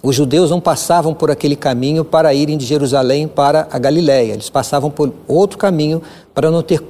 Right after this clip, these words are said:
cruzar com os samaritanos devido à intriga e o preconceito que existia entre esses dois povos. Então, Jesus foi ali intencionalmente.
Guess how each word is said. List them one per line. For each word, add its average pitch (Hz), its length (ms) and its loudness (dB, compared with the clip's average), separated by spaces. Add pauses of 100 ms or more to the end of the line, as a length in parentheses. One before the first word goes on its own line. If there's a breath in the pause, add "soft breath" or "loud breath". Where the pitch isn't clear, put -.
(120)
cruzar 165 500 0
com 170 140 -4
os 160 80 -4
samaritanos 147 680 0
devido 147 460 0
à 156 100 -2
intriga 160 640 0 (240 loud breath)
e 156 60 0
o 147 60 0
preconceito 156 760 0
que 156 120 0
existia 147 420 -2
entre 143 200 -4
esses 131 220 -4
dois 139 280 0
povos. - 420 -2
Então, 156 160 -2
Jesus 151 300 0
foi 165 180 0
ali 151 140 0
intencionalmente. 160 880 -2